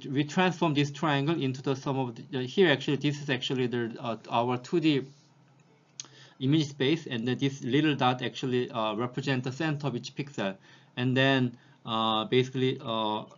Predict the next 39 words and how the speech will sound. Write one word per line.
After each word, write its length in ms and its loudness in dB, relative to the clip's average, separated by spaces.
let, 160 -12
let's 140 -8
just, 140 -18
let's 220 -8
change 300 -8
the, 80 -8
this, 240 -8
the, 320 -8
I'd 100 -8
like 260 -6
to 100 -14
see 220 -8
the, 400 -4
the 100 -2
pen. 380 2
So 160 8
somehow 340 10
we 100 8
project 460 2
this 240 2
triangle 400 2
into 360 -2
the, 440 0
this 240 0
camera, 400 2
uh, 220 0
into 220 -6
the 120 0
image 200 0
space, 400 2
and 200 0
then, 280 4
uh, 560 2
uh, 340 -2
then 460 4
the 320 0
restoration 560 4
nothing 320 2
but 280 4